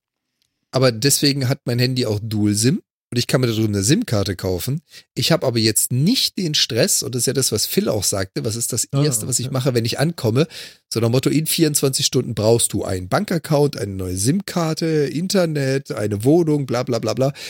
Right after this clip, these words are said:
Speaker 1: Da kann ich mir den Part sim-Karte erstmal für ein paar Wochen sparen. Ich habe eine sim-Karte, ich habe Internetzugang,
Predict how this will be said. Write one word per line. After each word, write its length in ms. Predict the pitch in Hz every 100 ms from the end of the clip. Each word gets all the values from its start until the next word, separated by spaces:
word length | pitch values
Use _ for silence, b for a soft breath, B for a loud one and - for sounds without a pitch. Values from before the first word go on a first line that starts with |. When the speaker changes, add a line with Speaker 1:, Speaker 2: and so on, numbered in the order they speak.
| B B -
Speaker 1:
Da 160 | 175
kann 220 | 220 190 175
ich 100 | -
mir 100 | 151
den 160 | 135
Part 420 | - 131 127 - - _ _
sim-Karte 840 | 120 110 175 233 - 101 107 - - _
erstmal 600 | 175 190 202 - - 120
für 160 | - 139
ein 60 | 135
paar 180 | 131
Wochen 220 | 120 110 123
sparen. 480 | - 156 139 87 - _ _ _ _ _ _ -
Ich 120 | 160
habe 100 | -
eine 100 | 135
sim-Karte, 560 | 139 160 - 180 202
ich 140 | 220 135
habe 80 | -
Internetzugang, 840 | 131 135 156 151 - 196 175 175 202